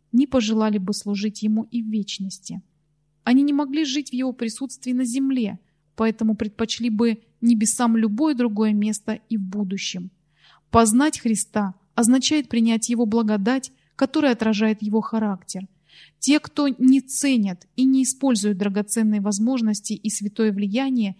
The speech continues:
ниспосылаемое им уже на земле, непригодны к тому,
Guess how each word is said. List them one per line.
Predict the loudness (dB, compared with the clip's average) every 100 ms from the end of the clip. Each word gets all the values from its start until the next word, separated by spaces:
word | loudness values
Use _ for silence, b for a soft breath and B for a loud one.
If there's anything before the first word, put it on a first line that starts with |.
| b -2
ниспосылаемое | 0 0 -4 -4 0 0 2 0 -2
им | -2 -4 -2
уже | -4 -2 0
на | 2
земле, | 2 2 2 0 -4 _ _ _ 0
непригодны | 0 2 -2 0 0 0
к | -6
тому, | -4 0 0